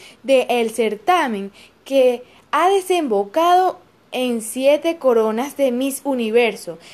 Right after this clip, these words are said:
seis de Miss Mundo, siete de Miss International y otros cien centros, y que ha convertido a la nación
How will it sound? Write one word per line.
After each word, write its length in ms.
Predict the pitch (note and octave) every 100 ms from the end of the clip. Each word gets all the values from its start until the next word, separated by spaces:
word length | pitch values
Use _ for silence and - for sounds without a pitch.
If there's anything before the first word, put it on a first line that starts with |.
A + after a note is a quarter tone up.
| -
seis 520 | - E4 C#4+ G3+ -
de 160 | G#3 F#3+
Miss 260 | A3 D4+
Mundo, 540 | D4+ E4+ D4+ A3 G#3+ A3 - -
siete 480 | - E4 E4+ E4
de 200 | G#3 G#3
Miss 280 | G#3 C#4 F4 F4
International 1000 | F#4 F#4 F#4 F#4 E4+ C4+ A#3 A3 A3 A#3+ - - -
y 240 | G4+ G#4+ - - _
otros 400 | C#4+ D4+ E4+ E4+
cien 400 | E4+ C#4+ C4+ C4+
centros, 640 | C4 B3 F#3 F3 - - - _ _ _ _ _ _ _ _ _ -
y 400 | C4 B3 A3 A#3 - _ -
que 280 | A#3 G#3+ G#3
ha 240 | A3+ A3+
convertido 880 | D4+ F4 F4+ F#4+ F#4 C#4+ C4 A#3 A#3 -
a 100 | G#3+
la 180 | G3+
nación 680 | G3 F#3+ G3 - D4+ C4+ F#3